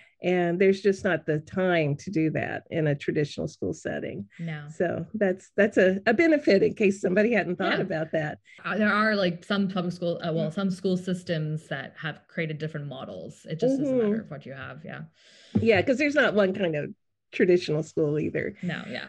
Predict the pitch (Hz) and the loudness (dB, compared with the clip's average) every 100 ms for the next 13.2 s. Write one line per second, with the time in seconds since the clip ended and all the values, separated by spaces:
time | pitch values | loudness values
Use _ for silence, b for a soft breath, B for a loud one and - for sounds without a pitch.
0 | - 185 220 202 196 220 - B B B | -4 2 4 6 4 2 -4 B B B
1 | 339 302 226 262 381 285 269 254 254 240 | 6 6 4 2 6 8 8 8 10 10
2 | 233 233 _ _ _ _ 202 202 294 349 | 8 6 _ _ _ _ -6 2 4 4
3 | 294 277 226 208 - 254 - 180 92 202 | 4 6 4 2 0 2 2 0 -4 0
4 | 247 - - 202 202 262 311 285 277 175 | 0 0 -6 -8 0 0 2 2 2 2
5 | 170 - 220 214 - 180 185 175 175 180 | 2 2 0 -2 -4 -2 0 2 2 2
6 | 202 175 196 180 175 180 208 359 - B | 2 2 0 2 2 2 2 -2 -6 B
7 | B B - 269 277 262 214 294 359 330 | B B 2 6 6 4 4 4 4 4
8 | 285 262 254 240 247 240 185 208 208 233 | 4 4 4 4 4 4 4 2 2 4
9 | 214 202 214 185 175 165 - 220 233 233 | 4 4 4 2 0 -4 -2 0 2 2
10 | 233 233 214 214 202 240 262 269 233 196 | 2 2 2 0 0 0 -2 -2 -2 0
11 | 196 - 202 190 220 - 196 190 185 175 | 0 2 2 4 2 2 0 0 0 -2
12 | 165 156 180 156 147 - 143 147 156 143 | 0 0 0 -2 -4 0 0 2 0 -2
13 | - - | -4 -6